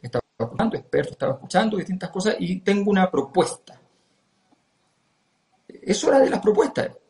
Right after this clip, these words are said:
Esta constitución, guste o no, tiene muchas, la, la propuesta constitucional tiene muchas propuestas.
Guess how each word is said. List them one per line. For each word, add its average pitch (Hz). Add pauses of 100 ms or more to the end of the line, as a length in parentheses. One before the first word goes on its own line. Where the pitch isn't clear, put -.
(280)
Esta 147
constitución, 165
guste 185
o 190
no, 214
tiene 165
muchas, 190
la, 151
la 131
propuesta 135
constitucional 190
tiene 226
muchas 190 (260)
propuestas. -